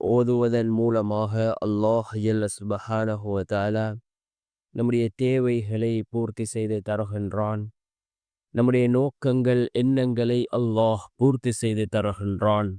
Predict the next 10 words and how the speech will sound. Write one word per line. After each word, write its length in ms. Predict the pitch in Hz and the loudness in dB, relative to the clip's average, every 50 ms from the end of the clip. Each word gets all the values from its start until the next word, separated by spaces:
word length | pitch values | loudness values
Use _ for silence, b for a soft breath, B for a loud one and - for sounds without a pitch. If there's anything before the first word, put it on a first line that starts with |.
| - _ _ _ _ _ _ _ _ _ - | -12 _ _ _ _ _ _ _ _ _ -12
அப்படிப்பட்ட 720 | - - - - 113 113 - - - 113 - - 113 104 | -12 -4 2 2 2 2 2 0 0 0 0 2 0 0
மிகச்சிறந்த 800 | 104 107 104 104 123 117 - - 127 117 110 123 127 127 120 117 - | 0 0 -2 -2 -4 -6 -6 -6 -4 -4 -2 -2 -2 -2 -2 -2 -2
ஒரு 180 | - 110 110 107 95 | -2 -2 -2 0 0
திக்ரை 400 | 92 110 107 - - 110 104 104 98 - | -2 -4 -4 -2 -2 0 0 0 0 0
தான் 240 | 107 101 104 104 | 0 0 2 2
நாம் 200 | 101 101 101 98 - | 2 0 0 0 -2
இன்றைய 420 | - 113 117 107 101 104 101 98 98 98 | -2 -2 0 0 0 0 0 2 0 0
வீடியோவில் 680 | 101 104 107 104 104 101 101 101 98 95 104 101 95 | 0 0 0 0 0 0 0 0 0 0 0 -2 -2
பார்க்க 360 | - 98 95 101 - - 107 87 | 0 0 -2 -2 -2 -2 -4 -2
இருக்கின்றோம். 680 | - 107 110 95 - 107 95 92 87 92 92 87 87 | -2 -2 -4 -4 -4 -4 -4 -4 -4 -6 -6 -8 -8